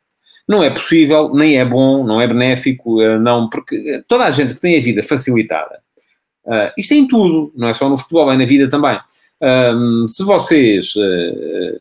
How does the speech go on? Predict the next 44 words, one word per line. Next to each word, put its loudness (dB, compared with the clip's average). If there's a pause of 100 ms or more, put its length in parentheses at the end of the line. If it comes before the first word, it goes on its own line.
tiverem, 0
eh, -2
a 0
vida 4
facilitada 0
enquanto -2
miúdos, 0
enquanto -4
adolescentes, -2
se -14
não -6
tiverem 0
que -8
perceber -2
aquilo -2
que, 0 (380)
eh, 2
as 2
dificuldades -2
que -16
vão 0
enfrentar, -2
depois -2
quando 0
as 4
enfrentarem 0
não 0
são -2
capazes -2
de 0
lhes 0
responder. -2 (300)
E -2 (260)
é 0
a 0
mesma 0
coisa 0
com -4
os, 2
com 0
os 2
jogadores 0
de -6
futebol. -2